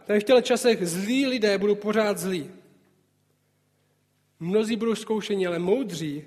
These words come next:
však budou vědět, proč se tyhle věci dějí a hlavně do jakého konce Bůh tady tohle všechno vede. Do vzkříšení z mrtvých, jak zlých, tak spravedlivých." <clears throat>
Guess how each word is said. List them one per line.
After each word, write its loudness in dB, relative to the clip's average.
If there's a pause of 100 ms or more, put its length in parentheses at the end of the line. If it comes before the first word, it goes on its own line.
(260)
však -6
budou -2
vědět, -6
proč -8 (340)
se -16
tyhle -6
věci -10
dějí -6 (360)
a -8
hlavně -6
do -10
jakého -8
konce -10
Bůh -12
tady -10
tohle -10
všechno -12
vede. -8 (420)
Do -16
vzkříšení -8
z -12
mrtvých, -10
jak -10
zlých, -10 (1040)
tak -10
spravedlivých." -12 (200)
<clears throat> 0